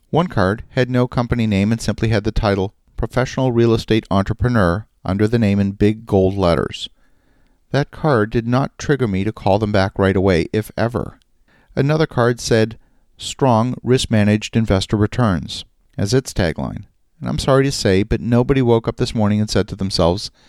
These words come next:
"Wow, that's what's been missing in my life, strong risk-managed returns."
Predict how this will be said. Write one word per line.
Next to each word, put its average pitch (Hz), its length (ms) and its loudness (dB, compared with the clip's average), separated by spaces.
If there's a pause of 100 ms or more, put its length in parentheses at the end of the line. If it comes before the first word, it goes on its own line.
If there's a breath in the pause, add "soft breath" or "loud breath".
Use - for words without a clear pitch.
(540 soft breath)
"Wow, 131 240 0
that's 127 300 0
what's 123 160 -2
been 123 240 -2
missing 117 300 0
in 104 80 0
my 98 120 2
life, 87 440 0
strong 117 440 -2
risk-managed 101 640 -2
returns." 117 560 -4